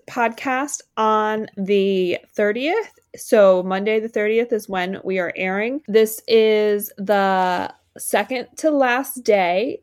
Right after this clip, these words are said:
to sign up if you want to have your herd appraised. The application deadline is January thirty-first. So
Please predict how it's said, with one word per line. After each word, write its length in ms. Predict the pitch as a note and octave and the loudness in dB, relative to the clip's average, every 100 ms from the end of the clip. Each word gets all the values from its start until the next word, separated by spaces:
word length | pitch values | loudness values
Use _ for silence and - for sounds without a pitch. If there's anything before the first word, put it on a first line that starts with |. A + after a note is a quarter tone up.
| - | -12
to 360 | - A#3 G#3+ | -6 -2 -2
sign 400 | A3+ - G3+ G#3 | -2 -2 -2 -4
up 280 | - G3 A#3 - | -4 -4 -4 -6
if 180 | G3 | -6
you 160 | G3 G3 | -6 -6
want 300 | F#3+ F3 - _ | -4 -6 -8 _
to 260 | - A#3 B3 | -8 -6 -6
have 380 | - A3 G#3+ A3 | -4 -2 -2 -2
your 200 | A3+ A#3+ | -2 -2
herd 360 | - A#3 A#3+ | -2 0 0
appraised. 800 | - B3+ - G#3+ F3 F#3 A#3+ - _ | -2 -6 -4 -2 0 -2 -4 -8 _
The 160 | G#3 F#3+ | -6 -4
application 720 | F#3 F#3 G#3 G3 G3+ A3 G#3+ | -4 -6 -8 -4 -4 -4 -4
deadline 720 | G3 F3 F3 F3 E3+ F#3+ G3 - | -2 -2 -4 -6 -6 -8 -10 -8
is 460 | F#3 F3+ F3 F3+ - F#3+ | -4 -2 -2 -4 -10 -12
January 720 | F#3 F3 F#3+ G3 G3+ G#3 A#3 | -8 -6 -4 -2 -2 -2 -2
thirty-first. 920 | B3 A3+ B3 - E3 D3+ A#3 - - | -2 -2 -4 -8 -6 -6 -6 -12 -4
So 520 | - G3 F3+ F3+ F3 | 0 2 4 4 2